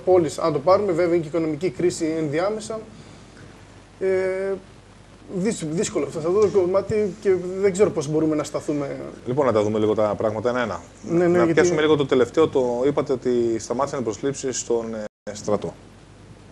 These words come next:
Speaker 2: Η αυ-, είναι μια πραγματικότητα, δυστυχώς ή ευτυχώς.
Speaker 1: Ναι, τι μας αρέσει
Speaker 2: Ότι
Speaker 1: το, και αυτή είναι η αλήθεια.
Speaker 2: Ναι, αυτή είναι η αλήθεια, ότι όταν, ε, αποφασίζει το Υπουργείο Εθνικής Άμυνας, με την άδεια του Υπουργείου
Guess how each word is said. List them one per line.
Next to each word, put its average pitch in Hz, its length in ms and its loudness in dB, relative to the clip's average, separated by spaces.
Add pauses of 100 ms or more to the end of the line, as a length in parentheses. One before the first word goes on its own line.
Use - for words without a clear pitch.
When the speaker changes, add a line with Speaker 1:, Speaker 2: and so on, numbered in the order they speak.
(800)
Speaker 2:
Η 110 180 0
αυ-, 104 140 -2 (260)
είναι 151 160 -2
μια 151 160 -2
πραγματικότητα, 127 840 -2
δυστυχώς 92 480 -4
ή 92 40 0
ευτυχώς. - 460 -12 (800)
Speaker 1:
Ναι, 190 80 2
τι 214 120 -2
μας 220 160 -6
αρέσει 110 260 0
Speaker 2:
Ότι 120 120 4
Speaker 1:
το, 190 100 4
και 175 80 0
αυτή - 160 -4
είναι 196 140 -4
η - 20 0
αλήθεια. 139 460 -8
Speaker 2:
Ναι, 135 120 -2
αυτή 104 240 -2
είναι 120 100 -2
η - 20 -2
αλήθεια, 87 280 -4
ότι 101 220 -2
όταν, 120 440 -2
ε, 98 480 -8 (160)
αποφασίζει 104 460 -6
το 120 100 -2
Υπουργείο 113 200 0
Εθνικής 110 320 -2
Άμυνας, 107 500 -2 (140)
με 98 80 -6
την 104 160 -4
άδεια 107 120 -2
του 101 60 -4
Υπουργείου 101 480 -4